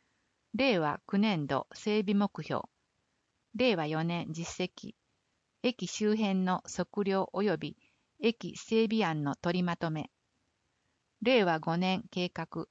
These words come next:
駅周辺整備事業の基本計画を策定。救急艇の配備。七月から運行開始。令和四年実績。救急艇建造及び完成。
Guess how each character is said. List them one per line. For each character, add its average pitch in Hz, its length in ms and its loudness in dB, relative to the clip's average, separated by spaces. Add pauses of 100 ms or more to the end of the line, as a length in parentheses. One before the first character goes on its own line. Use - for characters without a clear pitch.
(680)
駅 208 260 -2
周 214 340 -2
辺 190 280 0 (100)
整 233 240 0
備 226 180 0
事 214 160 -2
業 147 200 0
の 147 180 -4 (240)
基 214 120 -2
本 233 260 6
計 220 160 0
画 - 280 -6
を 135 160 0
策 - 320 -8
定。 - 280 -8 (1900)
救 247 240 0
急 247 240 -2
艇 233 260 2
の 226 120 6
配 208 380 0
備。 - 120 -12 (560)
七 - 260 -6
月 247 260 0
か 160 160 0
ら 147 180 0 (100)
運 202 220 2
行 185 260 -2
開 170 260 -2
始。 - 280 -10 (840)
令 220 220 4
和 160 120 2
四 160 180 -2
年 175 280 0
実 175 400 -6
績。 - 220 -12 (880)
救 247 240 0
急 233 280 -2
艇 214 280 2
建 214 340 2
造 202 240 2
及 208 240 2
び 156 140 -4
完 170 280 -2
成。 160 300 -4